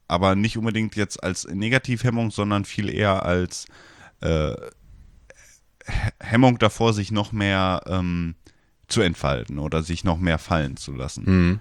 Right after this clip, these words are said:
Speaker 1: Das kann die Ejakulation im Traum
Speaker 2: Schon wieder so eine
Speaker 1: bedeuten.
Speaker 2: weirde Bedeutung, <laughs>
Speaker 1: Ja.
Speaker 2: die ich nicht so ganz nachvollziehen kann. Aber wenn's, wenn's die Traumdeutung ist, dann ist es die Traumdeutung. Ähm,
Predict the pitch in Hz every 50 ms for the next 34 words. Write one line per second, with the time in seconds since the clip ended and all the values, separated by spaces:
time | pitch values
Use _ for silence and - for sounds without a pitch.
0 | - - - 85 - - - - 73 71 71 71 71 73 76 - - _ _ _
1 | - - - 71 71 64 - - 78 - - - 78 71 - 71 - - - 80
2 | 76 71 73 69 - - - - - - - 175 208 240 160 113 110 107 101 98
3 | 123 170 175 175 160 147 - 117 104 95 87 90 87 87 95 98 - - - -
4 | - 110 120 110 80 - - - - 120 117 117 123 123 113 120 113 117 107 104
5 | 110 101 - - 82 - 110 107 - 127 120 110 120 127 135 131 135 127 117 -
6 | - 120 107 113 113 113 - - 95 87 90 85 - 104 110 110 101 101 95 104
7 | 110 120 120 - 147 156 131 113 95 85 73 - 76 76 64 62 - 71 69 -
8 | - - - - - - - - - 120 107 107 98